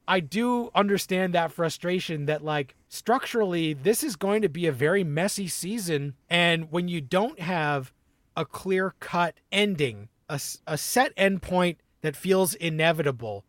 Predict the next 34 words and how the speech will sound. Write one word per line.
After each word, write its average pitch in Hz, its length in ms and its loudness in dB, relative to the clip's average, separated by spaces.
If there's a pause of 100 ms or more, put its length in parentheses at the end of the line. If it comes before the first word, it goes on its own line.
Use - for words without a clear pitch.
like 160 220 6
a 160 60 4
Breaking 147 480 0
Bad 135 360 6
or 123 100 -4
something, 120 540 -10
then 175 180 2
I 175 140 0
feel 226 320 -2
like 202 240 0
it 160 160 -8
is 196 240 2
a 190 140 -6
harder 208 640 0
trip 185 320 -2 (140)
to 170 100 -6
get 160 360 2 (240)
from 160 220 2
the 151 80 0
start 190 400 2
of 170 180 -2
this 180 200 0
season 165 640 -4
to 160 120 -6
the 151 120 0
very 160 400 2
end 156 420 -2 (560)
in 190 140 0
a 185 80 2
way 185 220 6
that 185 140 2
will 175 120 0
satisfy 165 640 4
everyone. 135 680 0